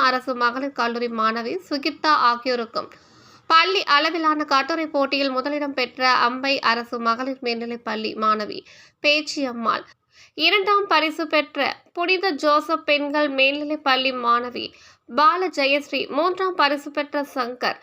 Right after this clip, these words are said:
மேல்நிலைப் பள்ளி மாணவி மலர் ஆகியோருக்கும் பள்ளி அளவிலான ஓவியப் போட்டியில் முதலிடம் பெற்ற முனிஞ்சிப்பட்டி குருசங்கர் அரசு மேல்நிலைப் பள்ளி மாணவர் கோசல் ராம், இரண்டாம் பரிசு பெற்ற சங்கர் மேல்நிலைப் பள்ளி மாணவி மகாலட்சுமி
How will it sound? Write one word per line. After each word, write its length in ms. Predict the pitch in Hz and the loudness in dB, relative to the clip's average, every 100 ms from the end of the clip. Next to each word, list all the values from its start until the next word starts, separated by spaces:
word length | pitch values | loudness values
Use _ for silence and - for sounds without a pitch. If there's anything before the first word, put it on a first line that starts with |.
| - - - | -16 -20 -2
மேல்நிலைப் 460 | 285 294 294 294 | 2 2 0 -4
பள்ளி 220 | 294 277 277 | -4 -4 0
மாணவி 440 | 262 254 262 269 | 2 2 2 -4
மலர் 340 | 254 247 269 285 | 0 0 0 0
ஆகியோருக்கும் 680 | - 240 247 254 247 262 254 | 0 0 -4 -10 -8 -10 -2
பள்ளி 340 | 247 254 269 | 0 2 0
அளவிலான 640 | - 233 240 240 240 240 392 | 0 -2 -2 -2 -2 -2 -2
ஓவியப் 420 | 294 320 349 320 | 0 0 -2 -2
போட்டியில் 360 | 269 262 262 262 | 0 0 0 -2
முதலிடம் 400 | 247 277 294 285 | -4 -4 -4 -4
பெற்ற 400 | 262 - 254 247 | -6 -2 2 2
முனிஞ்சிப்பட்டி 760 | 233 254 311 320 302 240 247 247 | 0 -4 -4 -4 -4 -4 -4 -6
குருசங்கர் 640 | 247 247 247 254 240 247 - | -4 -6 -8 -12 -4 -4 0
அரசு 380 | 233 262 285 | 0 -2 -6
மேல்நிலைப் 480 | 262 226 226 233 233 | -4 -4 -4 -6 -4
பள்ளி 260 | 226 226 226 | -4 -4 -2
மாணவர் 500 | 220 214 220 - - _ _ _ _ | -2 -2 -2 -8 -10 _ _ _ _
கோசல் 440 | 330 339 381 392 349 | 2 2 2 -2 0
ராம், 260 | 294 294 - | 2 2 2
இரண்டாம் 360 | 302 339 370 | 0 0 -2
பரிசு 300 | 370 311 311 311 | 0 -2 -2 -4
பெற்ற 300 | 302 302 294 | -2 -2 -4
சங்கர் 460 | 302 262 277 311 | -2 -4 -2 -2
மேல்நிலைப் 440 | 277 269 262 269 269 | 2 2 2 0 0
பள்ளி 220 | 254 262 | -2 -2
மாணவி 420 | 254 247 254 254 | 2 2 0 -4
மகாலட்சுமி 760 | 240 247 302 294 240 233 247 | -4 -2 -2 -2 -4 -6 -6